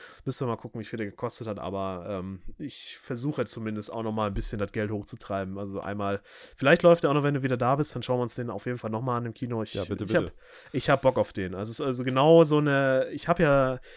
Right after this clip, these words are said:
Speaker 1: ich, ich mag ja diese Shoot is Money Too und das ist ja
Speaker 2: Mhm.
Speaker 1: unsere, auch eine große Liebe von uns beiden ja auch, ähm, jetzt mit, ähm, Bully Parade fand ich ein bisschen, ist ein bisschen abgefallen, aber, ähm,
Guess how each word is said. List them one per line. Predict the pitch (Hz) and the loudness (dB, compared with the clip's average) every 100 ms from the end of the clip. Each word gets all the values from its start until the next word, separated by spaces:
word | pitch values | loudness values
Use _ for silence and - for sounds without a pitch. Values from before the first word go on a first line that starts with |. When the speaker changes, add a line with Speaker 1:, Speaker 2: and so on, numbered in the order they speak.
| - - | -20 -20
Speaker 1:
ich, | - - | -20 -16
ich | - | -6
mag | 135 147 | -4 -2
ja | 147 | -2
diese | 131 131 | -2 -4
Shoot | - 151 | -2 -2
is | 135 | 0
Money | 139 147 139 | 2 2 2
Too | 151 139 | 2 2
und | 127 | 0
das | 123 | -2
ist | 139 | -2
ja | 135 | 0
Speaker 2:
Mhm. | |
Speaker 1:
unsere, | 135 127 127 | 2 2 0
auch | 127 | -2
eine | 139 | -4
große | 127 147 147 | -6 -4 -4
Liebe | 139 156 156 | -4 -4 -4
von | 151 | -4
uns | 143 - | -4 -4
beiden | 151 147 143 | -2 -2 -2
ja | 131 | -2
auch, | 143 170 - | 0 -2 -2
ähm, | 135 127 120 - - - - _ _ - | -4 -4 -6 -14 -20 -20 -20 _ _ -14
jetzt | 127 - 127 | -8 -8 -8
mit, | 120 - | -12 -12
ähm, | - 113 117 | -8 -8 -6
Bully | 113 170 | -2 0
Parade | - 147 151 151 147 | 0 0 2 2 0
fand | - 151 | -2 -2
ich | 147 - | -2 -6
ein | - _ - | -16 _ -4
bisschen, | 214 - 190 180 | -2 0 2 2
ist | 160 - | 0 -8
ein | - | -6
bisschen | 190 - 165 151 | -6 -2 -2 -2
abgefallen, | 135 - 147 - 143 135 117 | -4 -2 -4 2 2 2 0
aber, | 120 123 117 117 | 2 4 4 2
ähm, | 117 117 113 113 | 0 -2 -2 -6